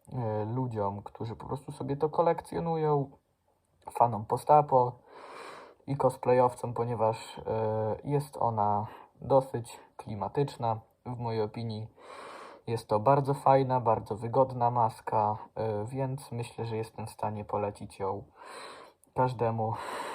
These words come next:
pasjonatowi, fanatykowi i kolekcjonerowi. Mam nadzieję, że udało mi się przybliżyć Wam temat maski przeciwgazowej M P cztery i widzimy się w następnym odcinku, w którym już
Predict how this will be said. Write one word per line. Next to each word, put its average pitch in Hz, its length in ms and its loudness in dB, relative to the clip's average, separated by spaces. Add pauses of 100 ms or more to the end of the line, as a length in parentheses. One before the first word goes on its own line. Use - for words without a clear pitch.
(1400)
pasjonatowi, 127 960 4 (160)
fanatykowi 107 840 0
i 104 40 -10
kolekcjonerowi. 101 960 -6 (720)
Mam 160 260 6
nadzieję, 143 380 4
że 127 120 0
udało 113 320 2
mi 110 100 -8
się - 140 -8
przybliżyć 131 580 -2
Wam 113 240 -2
temat 107 480 -2
maski 139 320 0
przeciwgazowej 110 840 -6
M 104 140 -8
P - 120 -8
cztery 120 480 2 (1300)
i 175 180 -6
widzimy 123 440 -2
się 113 240 2
w 113 60 -6
następnym 113 460 -6
odcinku, 117 440 -6
w - 60 -12
którym - 340 -6
już - 280 -10